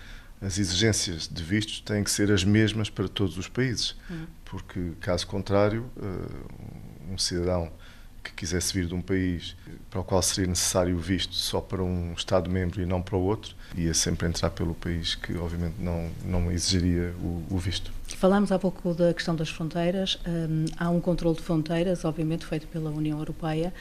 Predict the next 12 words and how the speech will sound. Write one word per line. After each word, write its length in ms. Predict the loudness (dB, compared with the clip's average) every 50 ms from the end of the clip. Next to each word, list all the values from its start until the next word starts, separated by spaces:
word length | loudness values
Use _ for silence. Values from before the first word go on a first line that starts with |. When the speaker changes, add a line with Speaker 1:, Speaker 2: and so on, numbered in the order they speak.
| -10 -10 -10 -8 -6
Speaker 2:
Ah, 120 | -4 -4 -4 -2
como 160 | -2 0 0
é 40 | 0
que 100 | 0 -2
isso 140 | -2 0 0
é 80 | 0 0
feito 460 | 0 0 0 0 0 0 0 -4 -8 -6
para 220 | -6 -4 -4 -4 -4
que 140 | -2 -2 0 2 2
não 260 | 2 2 0 0 -2
se 100 | -4 -4
possa 560 | -2 -2 -2 -2 -2 -2 -2 -2 -2 -4 -4